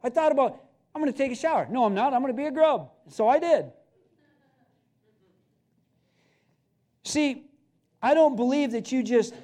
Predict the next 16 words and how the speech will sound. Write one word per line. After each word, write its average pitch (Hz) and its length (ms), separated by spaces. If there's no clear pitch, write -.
oopsie 247 440
into 196 180
sin 180 520
unless 196 300
there's 180 180
some 208 200
kind 185 240
of 123 60
thought 208 320
about 123 260
it. - 80
And 170 100
this 247 160
is 208 100
a 196 60
problem. 208 460